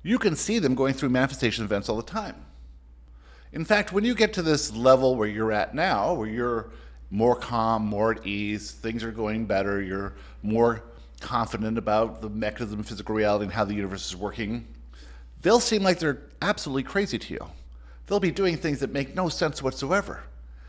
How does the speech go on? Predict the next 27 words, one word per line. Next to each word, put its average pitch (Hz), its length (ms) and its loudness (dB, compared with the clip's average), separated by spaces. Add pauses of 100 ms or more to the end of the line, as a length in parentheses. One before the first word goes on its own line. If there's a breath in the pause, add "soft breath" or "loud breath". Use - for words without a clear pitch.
(140 soft breath)
They'll 196 140 0
be 135 160 -2
frustrated 131 800 -2
and 131 120 -4
angry 120 440 -2
and 104 160 -6
acting 165 300 -2
on 131 120 -2
urges 151 400 -2
to - 80 -16
change 165 340 -2
conditions 139 500 -6
and 101 120 -8
trying 185 260 -4
to 139 60 -6
control 185 360 2
people. 113 320 -4
And 110 80 -2
you 117 100 0
look 180 200 -2
at 151 60 -4
them 113 120 -2
and 110 80 -4
you'll 104 160 -2
laugh 214 240 -2
and 117 100 -12
say, 104 260 -2